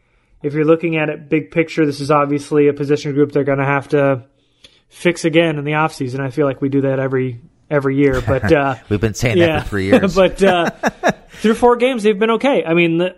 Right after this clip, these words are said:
Speaker 1: you know, outside of letting Todd Gurley run loose a little bit, they've really done well, at least a lot better than expected in the, uh, run defense. So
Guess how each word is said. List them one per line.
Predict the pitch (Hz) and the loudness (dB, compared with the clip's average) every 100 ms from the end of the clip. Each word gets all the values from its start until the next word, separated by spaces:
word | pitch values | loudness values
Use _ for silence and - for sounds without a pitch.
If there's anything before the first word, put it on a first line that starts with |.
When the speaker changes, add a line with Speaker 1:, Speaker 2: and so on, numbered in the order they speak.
| _ | _
Speaker 1:
you | 190 208 | -16 -6
know, | 196 151 | -2 -2
outside | 165 170 185 220 190 | 0 -2 2 2 4
of | 180 160 151 | 2 0 -2
letting | 170 175 175 160 | 0 0 0 -6
Todd | 175 165 156 | 0 0 2
Gurley | 170 202 | 2 2
run | 180 151 143 | 0 -2 -2
loose | 139 147 | -2 2
a | |
little | 151 143 | 2 4
bit, | 147 156 | 2 2
they've | 165 165 | 2 0
really | 147 170 175 | 0 2 2
done | 160 156 151 143 | 2 0 0 -2
well, | 151 151 147 147 131 160 | 0 2 2 0 -6 -12
at | 151 | -6
least | 170 233 - | -2 -2 0
a | |
lot | 147 165 165 | 0 0 0
better | 170 175 180 | 0 2 4
than | 165 156 | 2 0
expected | 147 - 180 180 147 120 117 | -6 -2 -2 0 -6 -6 -10
in | - 170 175 165 147 | -10 -8 -2 0 0
the, | 139 139 135 | -2 -2 -2
uh, | 127 | -4
run | 143 160 160 | 0 0 0
defense. | 139 131 120 117 | -4 -6 -12 -4
So | 160 139 127 | -2 0 -2